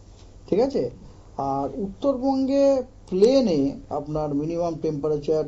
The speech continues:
ছিল, আহ, মাঝিহান বলে যে একটি জায়গায়, সেখানে নাইন পয়েন্ট এইট ডিগ্রি সেন্টিগ্রেড ছিল, সেটাও যথেষ্টই বেশি আর কি, মানে ওটা হচ্ছে বেড়ে গেছে আর কি,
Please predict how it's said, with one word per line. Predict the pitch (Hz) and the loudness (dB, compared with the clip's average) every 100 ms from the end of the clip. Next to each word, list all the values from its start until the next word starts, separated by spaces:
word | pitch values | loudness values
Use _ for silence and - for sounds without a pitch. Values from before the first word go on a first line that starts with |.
| - | -6
ছিল, | - 139 143 220 | -6 -2 0 0
আহ, | - - - - - - 143 143 135 | -6 -16 -6 -6 -6 -6 -4 -2 0
মাঝিহান | 135 156 185 240 233 240 233 262 - - - - 139 | 0 -2 2 2 2 2 -2 -6 -14 -20 -20 -10 -6
বলে | 151 185 202 | -2 0 0
যে | 156 | 0
একটি | 151 143 143 | -2 -2 -4
জায়গায়, | 151 156 220 | -2 -2 -2
সেখানে | - 165 156 | -4 -4 -2
নাইন | 147 190 214 202 | -2 0 -2 -2
পয়েন্ট | 190 185 180 | -4 -4 -2
এইট | 139 123 - | -2 -4 -6
ডিগ্রি | 120 107 | -6 -6
সেন্টিগ্রেড | - 98 90 87 | -8 -8 -8 -10
ছিল, | - 65 - - - - - - | -12 -14 -16 -18 -20 -20 -10 -4
সেটাও | 220 220 | -2 0
যথেষ্টই | 202 226 226 214 | 0 0 0 0
বেশি | 156 156 151 | 0 0 -2
আর | |
কি, | 123 214 | -2 -4
মানে | 185 | -4
ওটা | 185 180 | -4 -4
হচ্ছে | 185 262 | -4 -4
বেড়ে | 214 202 180 | 2 6 6
গেছে | 135 - - - | 2 -6 -10 -14
আর | |
কি, | - | -14